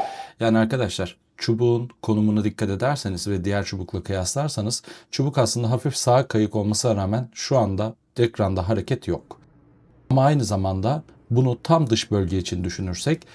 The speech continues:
sonuna kadar ittim. Full ivmeyi aldım. Çok az serbest bıraktım. Bakın şimdi çubuğu ben oynatmama rağmen ivmede bir değişiklik yok. Bu da dıştaki ölü bölge. Gördüğünüz gibi bu tarafta bilerek Gameser'in ürününü kullandım. Çünkü Inner ve Outer Dead Zone tarafında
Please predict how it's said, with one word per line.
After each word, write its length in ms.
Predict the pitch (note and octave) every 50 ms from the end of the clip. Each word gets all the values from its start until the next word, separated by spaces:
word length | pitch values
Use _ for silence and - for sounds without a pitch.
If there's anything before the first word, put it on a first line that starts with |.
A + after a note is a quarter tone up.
| - - _
sonuna 380 | - - - A#2 A2+ A2+ A2 G#2+
kadar 220 | - G#2 F#2 F#2
ittim. 640 | G#2+ A2 - - - - A#2 A#2 A#2+ B2+ C#3+ D3+ D3+ - - - - _
Full 220 | - - - C3+ B2+
ivmeyi 380 | C3+ B2+ G#2 G2+ G2+ G2 G2
aldım. 320 | F#2+ F#2 F#2 F#2+ F#2 G#2 A2
Çok 220 | - F#3+ F3+ -
az 100 | D3+ B2+
serbest 480 | - - A#2+ A2 G#2 G#2+ G#2+ - - -
bıraktım. 400 | G#2 G2+ G2+ - - D#3+ E3 D3
Bakın 220 | D#3 C#3+ - G#2+
şimdi 360 | F#2+ - - A2 B2 D#3 E3+
çubuğu 300 | E3+ - E3+ D#3+ E3 D#3
ben 80 | D#3 D#3
oynatmama 560 | D#3 D#3 D#3 D#3 D3+ - E3+ E3+ F3 F3 E3
rağmen 400 | D3+ A#2+ A2 A2+ C3 D#3 E3 E3+
ivmede 400 | E3+ C#3+ C3+ A#2+ A#2 A#2 A2 A#2
bir 160 | A2 A2+ G#2+
değişiklik 500 | G2+ G2+ F#2 - - G2+ - - E2+ -
yok. 200 | A#2+ C3+ C#3+ C#3 - -
Bu 200 | F#2+ F#2+ - A2+
da 280 | G#2 A2+ C3 C3 B2 - - - G2
dıştaki 640 | F#2+ G2+ F#2+ - - - G#2 - - A2+ A#2 B2 B2 - - - -
ölü 220 | G#2 G#2 G2 E2
bölge. 320 | E2+ E2+ D#2 - E2 - - _ _ _ _ _ _ _ _ _ -
Gördüğünüz 460 | - D3+ D3 C#3+ C#3 D3+ D#3+ D3 B2+
gibi 240 | B2+ B2+ A#2+ A#2+ A#2+
bu 220 | C3+ D3 D3 C#3+ -
tarafta 600 | - C#3+ C3 C3 B2+ A2+ - - F#3 G3+ G#3 G#3
bilerek 400 | D3 D3+ C#3+ C#3+ C3 A#2+ G2 G2
Gameser'in 560 | A2 A2+ A2 G2+ G2 - - G#2 G2+ G2+ G2+ -
ürününü 340 | - A#2 A#2 A2 G#2 G#2+ G#2+
kullandım. 440 | - - G#2+ G#2+ A2 A2 A2+ C3+ D3 -
Çünkü 440 | - C#3+ C3+ - C#3+ C#3+ C#3 - -
Inner 380 | D3 D#3 D3+ C#3+ C3 B2 A#2+
ve 140 | B2+ B2 B2
Outer 420 | - C3 C#3 D3 - - A#2 G#2+ G2+
Dead 180 | B2 C#3 C#3
Zone 240 | A2+ - A#2+ A#2 A2
tarafında 720 | F#2+ A2+ A2+ A2 - - B2+ B2 B2 B2+ C3 D#3+ D#3 -